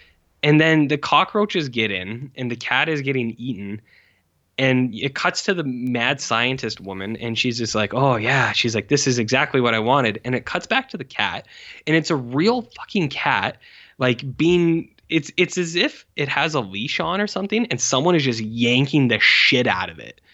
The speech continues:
into the, into the side of, like, the box.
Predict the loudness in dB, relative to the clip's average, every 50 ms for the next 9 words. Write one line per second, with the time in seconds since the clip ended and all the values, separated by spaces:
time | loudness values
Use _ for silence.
0 | _ _ _ _ 0 2 2 2 2 2 2 2 0 -2 -2 -2 -2 -2 -2 -2
1 | -2 -2 -2 0 0 0 2 2 2 0 0 -2 -4 -6 -8 -8 -8 -6 -6 -6
2 | -8 -6 _ -6 -6 -2 0 0 0 0 -2 -6 -8 -8 -8 -8